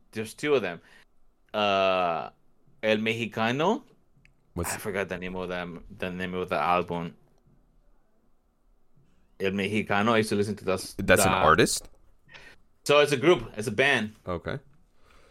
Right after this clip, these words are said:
Speaker 1: Uh, it's a band, and they used to, uh, oh God.
Speaker 2: Danny,
Speaker 1: Mi
Speaker 2: I'm
Speaker 1: Banda El
Speaker 2: Googling it
Speaker 1: Mexicano.
Speaker 2: now.
Speaker 1: Mi
Speaker 2: I
Speaker 1: Banda El Mexicano.
Speaker 2: Oh, okay. That makes more sense 'cause I Googled it and I got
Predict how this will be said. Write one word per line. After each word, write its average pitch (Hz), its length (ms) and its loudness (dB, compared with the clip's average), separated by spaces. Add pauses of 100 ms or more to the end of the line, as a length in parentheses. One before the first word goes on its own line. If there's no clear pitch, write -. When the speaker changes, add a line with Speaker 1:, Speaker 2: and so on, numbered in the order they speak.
(540)
Speaker 1:
Uh, 95 640 2
it's 107 160 0
a 131 60 2
band, 127 580 0
and 107 460 -4
they 107 80 2
used 110 160 -6
to, 120 200 -2
uh, 95 760 0 (260)
oh 92 180 -14
God. 85 480 -8 (180)
Speaker 2:
Danny, 113 200 4
Speaker 1:
Mi 120 60 4
Speaker 2:
I'm 104 140 2
Speaker 1:
Banda 127 100 4
El 123 80 8
Speaker 2:
Googling 131 300 2
it 107 60 0
Speaker 1:
Mexicano. 107 100 2
Speaker 2:
now. 113 280 2 (640)
Speaker 1:
Mi 113 80 2
Speaker 2:
I 120 40 6
Speaker 1:
Banda 139 240 4
El 139 80 6
Mexicano. 113 720 -2 (500)
Speaker 2:
Oh, 104 520 4
okay. 78 340 -2 (800)
That 95 140 4
makes 113 200 0
more 101 100 2
sense 87 240 -2
'cause 82 160 -2
I 78 80 2
Googled 104 300 0
it 82 300 2
and 80 180 -2
I 80 60 0
got 87 300 0